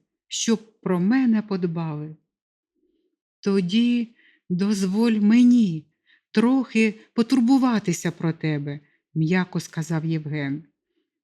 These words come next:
«Без сюрпризів, без натовпу, без вистав. Просто вечеря і щира, тепла розмова». «Було б непогано», тихо відповіла вона. «Чесно,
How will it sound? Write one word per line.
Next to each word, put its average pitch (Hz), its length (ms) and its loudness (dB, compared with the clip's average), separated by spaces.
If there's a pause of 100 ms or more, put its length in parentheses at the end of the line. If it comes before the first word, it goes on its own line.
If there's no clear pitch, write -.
(120)
«Без 277 380 0
сюрпризів, 202 840 0
без 226 220 0
натовпу, 196 840 0 (220)
без 202 200 -2
вистав. 170 580 -4 (840)
Просто 311 400 -2
вечеря 202 720 -2 (340)
і 196 120 -4
щира, 214 640 0
тепла 220 440 -4
розмова». 147 680 -4 (1000)
«Було 190 560 0
б - 240 -16
непогано», 202 840 -2 (680)
тихо 185 260 -2
відповіла 165 560 -2
вона. 156 440 -2 (480)
«Чесно, 170 640 -2